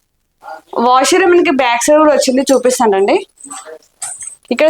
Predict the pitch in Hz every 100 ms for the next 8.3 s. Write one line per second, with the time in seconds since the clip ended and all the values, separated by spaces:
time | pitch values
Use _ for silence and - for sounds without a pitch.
0 | 302 269 254 359 349 330 330 320 320 320
1 | 330 302 285 240 269 254 - 226 220 220
2 | 302 523 - - 285 262 247 - - 294
3 | 302 269 247 240 254 254 - 214 294 554
4 | - _ _ - - _ _ _ _ _
5 | - - 269 294 311 302 262 - 294 349
6 | 330 311 285 277 320 311 285 247 262 254
7 | 262 302 277 262 285 233 220 - 254 233
8 | 233 226